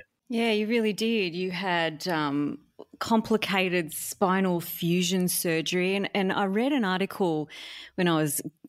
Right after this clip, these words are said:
uh, <laughs> doing a search of you on Doctor Google. Uh, back in two thousand and nine, one of your friends, Ashley Noffke, wrote a beautiful piece about you. Uh, and he said that one Sheffield Shield match in Sydney, when he dived for a catch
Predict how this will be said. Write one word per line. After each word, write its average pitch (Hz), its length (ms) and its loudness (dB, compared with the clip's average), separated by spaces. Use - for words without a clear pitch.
uh, 156 220 2
<laughs> 233 680 0
doing 214 280 2
a 180 40 0
search - 380 -2
of 185 140 -2
you 185 180 0
on 185 100 0
Doctor 185 300 -2
Google. 185 580 0
Uh, 196 220 4
back 247 200 2
in 311 120 2
two 339 200 0
thousand 285 440 0
and 220 120 0
nine, 185 560 -2
one 185 220 -4
of 190 100 -4
your 175 460 0
friends, 160 540 0
Ashley 170 400 0
Noffke, 156 680 0
wrote 160 320 0
a 185 60 0
beautiful 175 640 0
piece 147 440 -2
about 143 420 -2
you. 135 260 0
Uh, 147 300 2
and 175 160 2
he 190 140 0
said 190 280 -2
that 180 160 0
one 214 280 0
Sheffield 196 500 -2
Shield 165 300 -4
match - 260 -2
in 165 80 0
Sydney, 156 460 0
when 151 180 2
he 170 220 0
dived 185 560 -2
for 185 180 -2
a 165 60 0
catch - 600 -2